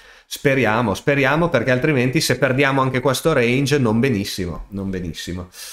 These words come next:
Eh, potresti fare un video dedicato solo a Tokemak? L'ho già fatto, l'ho già fatto. Cercalo, cerca Tokemak e lo vedi.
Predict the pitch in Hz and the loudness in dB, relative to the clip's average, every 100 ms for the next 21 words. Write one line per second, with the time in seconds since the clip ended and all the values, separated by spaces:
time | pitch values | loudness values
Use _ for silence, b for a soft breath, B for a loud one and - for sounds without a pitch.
0 | B B B 143 147 143 165 262 - 196 | B B B 0 0 2 0 0 0 2
1 | 165 160 233 156 147 135 - 208 160 - | 2 2 2 2 2 0 0 0 0 0
2 | 247 262 - 190 - 117 92 240 381 381 | 2 2 2 -2 0 -2 0 -2 -2 0
3 | - 165 - 107 101 196 202 208 160 - | 0 -2 -2 0 0 0 -2 -4 -8 -8
4 | 85 - _ - - 123 117 90 80 - | -10 -10 _ 0 0 0 -2 -2 -4 -2
5 | 185 180 147 202 233 214 220 233 233 214 | 0 0 0 0 0 0 0 0 -2 -2
6 | 156 147 - 127 131 107 107 87 82 90 | 0 0 2 0 0 -4 -4 -4 -4 -8
7 | 85 | -10